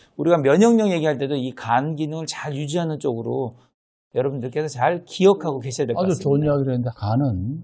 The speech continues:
Speaker 2: 팔구십 프로 파괴되기 전까지 자각 증상이 없는 경우가 많아요. 그래서 어떻게 알 수 있느냐 하면은 우리 옛날에 그 한의사들 미리 알거든요. 두 가지를 보면 압니다. 소화가 덜 됩니다.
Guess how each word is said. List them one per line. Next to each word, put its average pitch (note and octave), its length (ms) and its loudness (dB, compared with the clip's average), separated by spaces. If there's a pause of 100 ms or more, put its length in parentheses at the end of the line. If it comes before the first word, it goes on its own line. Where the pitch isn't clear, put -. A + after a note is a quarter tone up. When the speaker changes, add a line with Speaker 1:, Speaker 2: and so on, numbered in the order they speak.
(140)
Speaker 2:
팔구십 B3 640 -2
프로 E3+ 500 0 (100)
파괴되기 D3 440 -2
전까지 A2 580 -6
자각 E3 300 -2
증상이 C#3+ 260 -4
없는 C3 300 0
경우가 A#2 280 -2
많아요. F#2+ 540 -10 (640)
그래서 E3+ 320 6
어떻게 G#3 320 2
알 C3 140 6
수 C3 140 -4
있느냐 A#2 260 0
하면은 G#2+ 300 -2
우리 A2+ 300 -4
옛날에 A#2 400 -2
그 G#2 400 -8
한의사들 A2+ 380 -8
미리 F3 220 2
알거든요. G2+ 640 -2 (420)
두 - 160 -2
가지를 E3 300 4
보면 G#2 280 -6
압니다. G2 360 -14 (640)
소화가 F3+ 460 4
덜 G2 160 -4
됩니다. - 240 -12